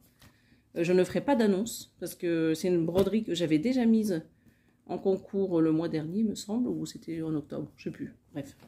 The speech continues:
Donc, j'ai que une gagnante sur deux qui m'a contactée. Donc, j'ai gardé l'autre kit. Euh, si vous passez par là et que vous arrivez <laughs> à écouter ce message, les trois premières qui vont commenter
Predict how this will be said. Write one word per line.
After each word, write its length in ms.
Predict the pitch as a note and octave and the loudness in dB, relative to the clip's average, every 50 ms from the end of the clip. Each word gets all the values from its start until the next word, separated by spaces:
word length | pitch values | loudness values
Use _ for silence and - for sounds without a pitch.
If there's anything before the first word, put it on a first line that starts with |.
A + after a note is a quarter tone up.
| - - - _ - - _ _ - - - _ _ _ _ _ - | -20 -20 -20 _ -20 -20 _ _ -20 -20 -20 _ _ _ _ _ -8
Donc, 100 | - F3 | -6 -2
j'ai 140 | E3 F3 - | 0 0 0
que 360 | - - G3 F#3 F#3 F#3 F#3 - | 4 6 6 8 8 6 6 6
une 240 | A3 A3+ A3 G#3 G3 | 6 6 8 8 6
gagnante 420 | F3+ G3 G3 G3 G3+ G3+ G#3 G#3 | 4 4 4 4 4 2 2 0
sur 140 | G#3 G3 E3+ | -2 -2 -2
deux 160 | D#3+ F#3 G3+ | 0 0 -2
qui 160 | G3+ - G3 E3 | -2 -2 -6 -6
m'a 220 | E3 D#3+ D#3+ D#3 | -6 -6 -8 -8
contactée. 600 | D3 - D#3 D3 D3 C#3 - - - F3+ A3 A#3 - G3+ | -10 -10 -10 -10 -10 -10 -12 -10 -10 -8 -8 -8 -8 -8
Donc, 160 | F3+ - - F3+ | -8 -6 -4 -4
j'ai 140 | D#3 D#3 | -2 0
gardé 300 | D#3+ E3+ E3+ E3+ F3+ F#3+ | 0 0 0 2 2 2
l'autre 160 | E3+ D#3+ D3+ - | 2 2 0 -2
kit. 200 | - - - - - - - - - - - - - _ _ _ _ _ _ _ _ _ _ _ - G3 | -4 -8 -8 -8 -10 -12 -14 -14 -14 -16 -20 -20 -20 _ _ _ _ _ _ _ _ _ _ _ 0 4
Euh, 220 | G3 G3 G3 G3 | 6 6 6 6
si 220 | G3 G3 - D4+ | 4 6 6 6
vous 140 | C#4+ E4 D#4+ | 8 6 6
passez 420 | D#4+ D#4 D#4 D4+ - - A#3 G#3 G3+ | 4 4 0 0 0 2 2 2 2
par 280 | - A#3+ B3+ B3+ A#3+ | 2 0 0 2 2
là 280 | A#3 A#3 G#3+ G3+ F3+ - - - _ - | 4 4 4 4 2 -2 -10 -18 _ -6
et 140 | F3+ F3+ - | -6 0 4
que 80 | A3 | 6
vous 240 | G#3+ G#3 G#3+ A3 A3 | 8 8 8 6 6
arrivez 540 | G#3 G3+ G#3+ G#3+ G3+ F#3+ F#3+ F3 E3 D#3 - - - _ _ _ _ _ _ _ _ - | 6 4 4 4 4 4 2 2 2 0 -4 -10 -20 _ _ _ _ _ _ _ _ -4
<laughs> 1400 | - - - - - - - - - - _ _ _ _ _ _ _ _ - - - - - - - - - _ - | -2 0 0 -2 -4 -12 -20 -20 -20 -20 _ _ _ _ _ _ _ _ -20 -20 -20 -20 -20 -16 -16 -16 -12 _ 4
à 100 | G#3 G3+ | 6 8
écouter 440 | A3 A3 A3+ - A#3 A3+ - A#3 A3 | 8 8 6 4 2 4 4 4 4
ce 100 | A3 G3+ | 4 4
message, 580 | F#3 F3 E3 E3+ - E3+ F#3+ A#3 C4 C#4+ - - - - _ _ _ _ _ _ _ - | 4 4 2 2 0 0 2 2 0 0 -4 -8 -20 -20 _ _ _ _ _ _ _ 2
les 180 | G3 G3 G#3 G#3+ | 6 6 6 6
trois 400 | G#3+ - - - D#4+ F4+ F#4+ F#4 | 4 -2 0 2 4 4 4 2
premières 640 | - - D4+ C#4+ C#4 B3+ B3 A3 G3 F3+ E3+ - - | 2 4 6 6 8 8 6 4 4 2 0 -2 -4
qui 120 | - A3 | -2 0
vont 160 | F#3 G3 G3+ | 2 2 2
commenter 720 | G3 - D4 C#4 C4+ C4+ C4 B3+ - A3+ G3+ F3+ F3+ - | 2 4 4 6 6 4 4 2 2 0 0 0 -2 -6